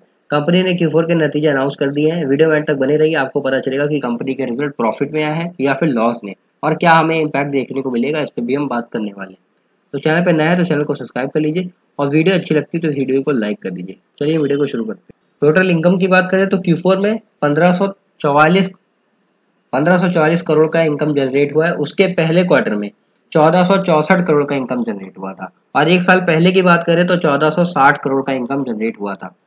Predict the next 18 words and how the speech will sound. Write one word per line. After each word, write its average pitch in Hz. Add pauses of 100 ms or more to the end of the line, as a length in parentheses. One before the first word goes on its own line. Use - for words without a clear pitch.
(160)
यानी 160
company 175
की 185
income 160
बढ़ी 156
है 180 (340)
quarter 147
on 170
quarter 156
basis 156
पे 165
भी, 160
year 135
on 135
year 120
basis 98
पे -
भी। 90